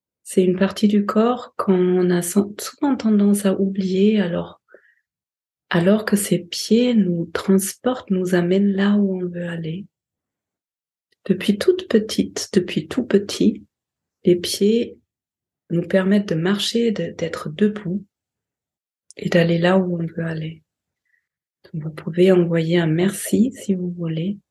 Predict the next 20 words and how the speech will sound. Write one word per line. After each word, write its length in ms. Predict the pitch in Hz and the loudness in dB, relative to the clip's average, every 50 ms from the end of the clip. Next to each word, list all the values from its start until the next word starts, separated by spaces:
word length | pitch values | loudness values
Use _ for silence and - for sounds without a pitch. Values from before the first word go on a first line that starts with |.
| _ _ - | _ _ 2
ou 100 | 208 208 | 4 4
juste 300 | 202 226 254 - - 233 | 4 4 0 0 2 4
un 100 | 220 208 | 4 4
sourire. 640 | 208 - 214 202 196 175 175 185 190 - - - - _ _ _ _ _ _ _ _ _ _ _ _ _ _ _ _ _ _ _ _ _ _ _ _ _ _ _ _ _ _ _ _ _ _ _ _ _ _ _ _ _ _ _ _ _ _ _ _ _ _ _ _ _ _ _ _ _ _ _ _ _ _ _ _ _ | 4 4 0 2 2 0 -2 -4 -6 -8 -12 -18 -20 _ _ _ _ _ _ _ _ _ _ _ _ _ _ _ _ _ _ _ _ _ _ _ _ _ _ _ _ _ _ _ _ _ _ _ _ _ _ _ _ _ _ _ _ _ _ _ _ _ _ _ _ _ _ _ _ _ _ _ _ _ _ _ _ _
Puis 160 | _ _ - 196 | _ _ -14 -10
vous 120 | - 165 | -10 -8
prenez 600 | 156 - - - 175 170 170 165 165 165 170 - _ _ _ | -8 -8 -2 0 2 4 4 4 2 0 -4 -10 _ _ _
conscience 500 | - - - 160 156 - 165 165 160 156 | -8 -2 -2 0 0 0 0 0 0 0
des 140 | 156 165 160 | 0 0 0
chevilles. 760 | 160 - - 180 175 175 180 196 226 247 262 262 262 254 - _ _ _ _ _ _ _ _ _ _ _ _ _ _ _ _ _ _ _ _ _ _ _ _ _ _ | 0 0 0 0 0 2 2 2 4 4 4 2 0 -2 -6 _ _ _ _ _ _ _ _ _ _ _ _ _ _ _ _ _ _ _ _ _ _ _ _ _ _
Sentez 420 | - - 226 220 214 208 - 240 | -8 -2 0 2 2 2 2 2
les 160 | 233 233 226 | 4 4 4
chevilles, 560 | 214 - - - 190 185 190 185 190 208 220 226 | 2 2 2 0 0 0 0 0 2 4 4 4
n'hésitez 440 | 214 196 196 - 196 190 - 190 | 4 2 2 0 -2 0 -2 -2
pas 180 | 185 - 196 190 | 0 2 2 4
à 60 | 190 | 4
les 140 | 180 175 170 | 2 2 0
visualiser. 840 | 175 190 202 202 202 - 208 202 185 180 185 180 180 180 - 180 220 | 0 2 2 2 2 2 2 0 0 0 -2 -4 -4 -2 0 2 2
Les 160 | 254 247 214 | 4 4 2
chevilles, 600 | 196 - - - 190 180 180 185 214 262 302 302 | 2 2 0 -2 -4 -4 0 0 0 0 0 -4